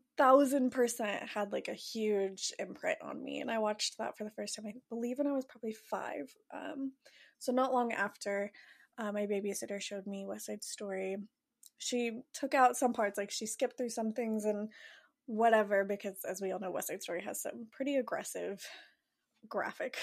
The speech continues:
<laughs> moments. Um, and so she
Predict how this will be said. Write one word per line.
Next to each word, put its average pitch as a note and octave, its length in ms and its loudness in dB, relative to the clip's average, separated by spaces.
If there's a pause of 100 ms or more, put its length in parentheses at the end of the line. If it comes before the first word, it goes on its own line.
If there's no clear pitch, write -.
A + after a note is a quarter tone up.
(140)
<laughs> F5+ 200 0
moments. A#3 760 4 (560)
Um, A3+ 680 6 (280)
and A#3+ 160 6
so A3 120 2
she G#3 380 0